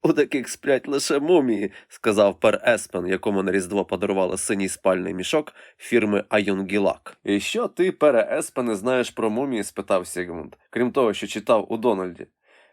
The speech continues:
Пер Еспен не відповів. Він був другим після Маркуса найменшим хлопцем у класі і знав,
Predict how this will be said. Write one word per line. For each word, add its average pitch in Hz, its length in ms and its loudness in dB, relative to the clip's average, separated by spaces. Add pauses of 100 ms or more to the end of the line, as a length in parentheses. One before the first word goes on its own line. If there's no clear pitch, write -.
(140)
Пер 180 300 2
Еспен 117 440 -6
не 104 80 -6
відповів. 98 640 -10
Він 220 200 -6
був 196 220 0
другим 170 340 0
після 110 280 -2
Маркуса 110 520 -2
найменшим 104 600 -4
хлопцем 113 460 -6
у 101 60 -4
класі 120 400 -4
і 131 80 0
знав, 135 440 -2